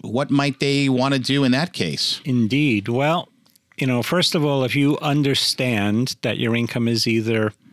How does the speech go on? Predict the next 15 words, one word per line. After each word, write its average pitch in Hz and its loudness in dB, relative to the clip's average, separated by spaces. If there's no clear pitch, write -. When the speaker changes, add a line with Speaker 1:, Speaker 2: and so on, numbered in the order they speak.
Speaker 2:
up 117 -4
or 117 0
down, 107 -2
uh, 110 0
these 113 0
payments, 123 0
these 117 0
advance 120 -2
payments 117 -2
are 127 0
called 139 -4
estimated. 117 -2
You 123 0
can 123 0
adjust 135 0